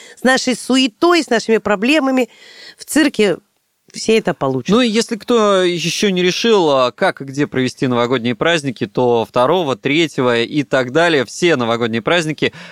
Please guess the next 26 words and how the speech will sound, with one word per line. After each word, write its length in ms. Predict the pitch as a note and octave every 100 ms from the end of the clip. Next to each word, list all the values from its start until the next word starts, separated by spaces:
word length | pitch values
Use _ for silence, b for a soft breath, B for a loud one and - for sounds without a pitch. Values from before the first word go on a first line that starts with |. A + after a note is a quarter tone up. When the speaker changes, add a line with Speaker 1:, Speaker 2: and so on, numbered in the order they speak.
| B
Speaker 2:
в 80 | C#3+
Нижегородском 560 | B2 A2+ B2+ B2+ - A#2
цирке 300 | D#3+ D#3 C3
будет 260 | B2 C#3
идти 180 | C3+ D#3
новогодний 420 | C3+ A#2 C#3 C#3
пингви-шоу. 640 | - C#3 B2 C3 - C#3+ - B B B B -
А, 260 | A#2+ A2+
Елена 540 | A2 C#3+ F#3+ G3+ F#3 - _ _ _
Майхровская 920 | A2 C3 F#3+ - E3+ - - - - - _
у 100 | A#2+
нас 200 | A#2+ A2
сегодня 280 | - A#2 A2+
в 40 | A2
гостях. 460 | C3 - G#3+ - - _ -
И, 400 | D3+ D3+ C#3 _ _ _ -
Елена, 480 | D#3+ G3+ C3 - _ _ _ _ _ _
это 200 | - D#3+
действительно 480 | D#3 D#3+ - B3+ G3+
единственный 640 | D#3 D#3 E3+ G#3 - C3 B2
в 80 | B2
мире 300 | D3 B2 -
аттракцион 580 | B2+ - C#3 - G3+ A#3+
с 100 | -
участием 540 | - E3 - D#3+ B2+
пингвинов? 600 | - C#3+ E3 D#3 A#2+ F#2+